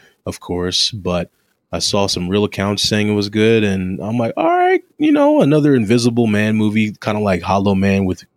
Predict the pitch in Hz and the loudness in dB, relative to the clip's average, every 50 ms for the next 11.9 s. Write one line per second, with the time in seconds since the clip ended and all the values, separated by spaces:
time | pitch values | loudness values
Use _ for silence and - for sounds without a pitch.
0 | - - - 92 92 90 87 87 87 87 85 - 90 90 90 87 87 90 90 95 | -12 -4 -4 -2 -2 -2 -2 -2 -2 -2 -2 0 0 0 2 2 2 2 0 0
1 | - - - - 98 101 - - 98 90 - - 90 87 82 - - 92 90 85 | 0 2 2 2 0 0 -2 -2 -4 -4 -2 0 -2 -2 -2 -4 -4 -4 -4 -2
2 | - - - 87 85 - 85 85 85 85 90 - _ _ _ _ _ _ _ _ | -2 -2 -4 -4 -8 -6 -8 -8 -8 -8 -10 -14 _ _ _ _ _ _ _ _
3 | _ _ _ _ _ _ _ _ _ _ _ _ - - 95 87 85 82 82 82 | _ _ _ _ _ _ _ _ _ _ _ _ -8 -6 -4 -2 -2 -2 -2 -2
4 | 85 85 - - 87 87 85 87 87 85 87 90 90 90 87 87 - 87 87 87 | -4 -4 -2 -2 -2 -2 -2 -2 -2 -2 -4 -4 -4 -4 -4 -4 -2 -2 -2 -2
5 | - 90 90 90 92 - - - 80 76 - - _ _ _ _ _ _ _ - | -2 -2 -2 -2 -2 -4 -6 -8 -10 -10 -12 -12 _ _ _ _ _ _ _ -4
6 | - 185 185 180 143 113 90 90 85 - _ _ _ _ _ _ _ _ _ - | 0 2 2 2 2 0 -4 -6 -14 -16 _ _ _ _ _ _ _ _ _ -6
7 | 90 92 101 107 107 107 107 104 101 95 92 92 87 92 90 90 87 87 87 90 | -2 0 0 2 2 2 2 2 2 0 0 0 -2 -2 -2 -2 -2 -4 -6 -10
8 | _ _ _ _ _ _ _ _ _ _ _ - - - - 64 65 67 60 52 | _ _ _ _ _ _ _ _ _ _ _ -20 -18 -16 -14 -12 -12 -12 -12 -14
9 | 52 58 - 143 _ _ _ _ - 123 120 110 98 92 - - 95 95 - - | -14 -14 -16 -18 _ _ _ _ -4 -4 -2 -2 0 -2 -2 0 0 -2 -2 -2
10 | - 110 - - _ _ _ _ _ _ _ _ _ _ _ _ _ _ - - | -8 -10 -14 -14 _ _ _ _ _ _ _ _ _ _ _ _ _ _ -14 -14
11 | 101 95 98 - - - 98 87 - - - 92 90 87 - 90 90 - | -8 -8 -6 -6 -4 -2 -2 -2 -2 -6 -6 -4 -6 -4 -4 -6 -6 -8